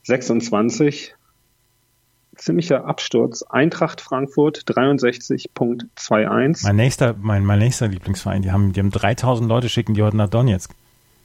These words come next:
Speaker 1: Ja, super, ne? Was die alles machen. Hoffentlich fahren die nicht nach Donetsk.
Speaker 2: Wohin fahren sie denn?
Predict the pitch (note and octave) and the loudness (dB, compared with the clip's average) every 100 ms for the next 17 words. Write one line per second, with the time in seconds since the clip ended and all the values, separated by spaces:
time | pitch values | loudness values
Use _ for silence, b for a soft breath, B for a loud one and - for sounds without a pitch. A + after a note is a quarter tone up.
0 | _ _ _ - E3+ C#3+ B2 C3 C3+ A#2+ | _ _ _ 0 4 4 4 2 2 4
1 | B2+ D3 C3+ B - _ _ _ _ _ | 4 2 -4 B -20 _ _ _ _ _
2 | _ A#2 - - G3+ D#3+ D#3+ D3+ C#3 G#2 | _ -10 -4 0 2 4 2 2 0 -2
3 | G#2 - _ _ C#3+ C#3 C3+ - B2+ B2+ | -4 -10 _ _ -4 0 -2 0 0 2
4 | B2 B2 A2+ B2+ A#2+ G#2 G2 - - _ | 2 0 -2 0 2 2 0 -6 -18 _
5 | _ _ _ _ _ _ _ _ - G2+ | _ _ _ _ _ _ _ _ -4 -2
6 | G2 A2 G#2+ G2+ A2+ | 0 0 0 2 2